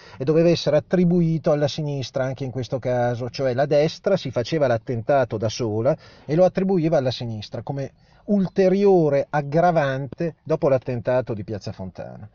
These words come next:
Colpire gente comune fisicamente, o almeno nell'immaginario, significava costringere il governo e le istituzioni a una risposta forte,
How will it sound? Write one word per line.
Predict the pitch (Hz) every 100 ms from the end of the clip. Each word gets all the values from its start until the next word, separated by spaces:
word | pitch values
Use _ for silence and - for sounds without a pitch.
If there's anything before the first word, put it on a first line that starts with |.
| _ - - -
Colpire | 147 131 165 147
gente | 147 135
comune | 165 175 190 226 214
fisicamente, | 139 117 160 147 139 156 190 196
o | 147
almeno | 139 175
nell'immaginario, | 147 135 135 127 160 139 165
significava | 170 156 139 147 170 165
costringere | 170 - - 196 165 131 127
il | 127
governo | 139 160 151 135
e | 120
le |
istituzioni | 131 147 196 180 147 160 185
a | 170
una | 175
risposta | 180 - 120 110 -
forte, | - 76 87 -